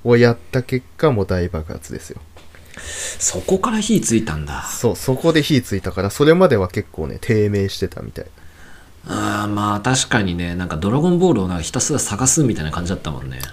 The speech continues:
Speaker 2: そうそうそうそう。ブルマとね、出会って。
Speaker 1: そう、ブルマと一緒に、ただ、なんか、ドラゴンボール見つけたぞーっ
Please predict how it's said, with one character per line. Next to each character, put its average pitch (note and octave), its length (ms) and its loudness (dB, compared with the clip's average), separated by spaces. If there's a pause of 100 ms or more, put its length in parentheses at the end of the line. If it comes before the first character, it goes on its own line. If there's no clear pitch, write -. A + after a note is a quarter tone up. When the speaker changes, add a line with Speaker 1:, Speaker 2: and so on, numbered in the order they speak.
Speaker 2:
そ A#2 200 2
う G#2 40 0
そ G2 120 -2
う F#2+ 40 -2
そ F#2 160 -8
う F2 60 -8
そ - 160 -12
う。 - 80 -14 (760)
ブ A2 120 2
ル F#2+ 80 -2
マ D2+ 120 -4
と E2 140 -8
ね、 G2 260 -4
出 D#2+ 100 -8
会 - 0 -
っ - 20 -4
て。 - 0 -
Speaker 1:
そ F2+ 180 -2
う、 E2 40 -6
ブ F2+ 240 0
ル F#2+ 100 2
マ F2 160 -4
と D#2+ 180 -4
一 D#2+ 100 -2
緒 - 280 0
に、 D#2+ 360 -2
た D#2+ 120 -10
だ、 D#2 160 -8 (200)
な D#2+ 120 -6
ん D2+ 40 -8
か、 C2 260 -10 (840)
ド G2 80 -4
ラ F2+ 60 -2
ゴ F2 100 -2
ン E2+ 80 -6
ボ F2 100 -4
ー E2 40 -6
ル E2 40 -6
見 F#2 140 -4
つ G#2 100 -4
け F#2+ 80 -2
た F#2+ 140 -4
ぞ F2 400 -4
ー - 20 -10
っ E2 40 -12